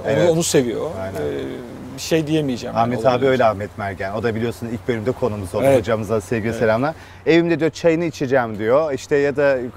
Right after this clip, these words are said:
Speaker 1: ışığı açtığı zaman onu göreceğim. Ya böyle şey, e, mutlaka görmek istiyor, e,
Speaker 2: Zaten
Speaker 1: ürün
Speaker 2: bu
Speaker 1: olarak.
Speaker 2: eski, e, Amerika'da meşhur şeyler de, e,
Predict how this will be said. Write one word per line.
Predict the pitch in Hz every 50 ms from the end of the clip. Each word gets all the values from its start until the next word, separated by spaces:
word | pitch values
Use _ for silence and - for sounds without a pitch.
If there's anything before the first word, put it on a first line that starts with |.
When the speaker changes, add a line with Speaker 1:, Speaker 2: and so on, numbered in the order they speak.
| 143 127 131 151
Speaker 1:
ışığı | 139 - - 156
açtığı | 143 135 - - 143
zaman | 120 139 139 143 143 135
onu | 143 139 139 135
göreceğim. | 123 127 117 107 95 85 110 117 131
Ya | 135 131 127
böyle | 143 156 156 151 151 151 143
şey, | 139 - 160 147 120
e, | 110 98 98 101 104 107 107 120
mutlaka | 139 139 - 139 117 - 151 156
görmek | 160 131 131 127 123 131 123
istiyor, | - - - - 107 98 92
e, | 90 87 90
Speaker 2:
Zaten | 131 131 147 151 160 170 185 175 180
Speaker 1:
ürün | 180 170 165
Speaker 2:
bu |
Speaker 1:
olarak. | 175 180 160 -
Speaker 2:
eski, | 165 147 - - - - 185 175 170 165 - -
e, | 151 139 135 135
Amerika'da | - 143 143 143 147 151 147 - 156 143 156 151 151 143 135 139
meşhur | 139 131 - - 151 147
şeyler | 135 - - 151 143 143 143 156 156 151 135
de, | 127 117 - 113 - - - - - - - -
e, | 127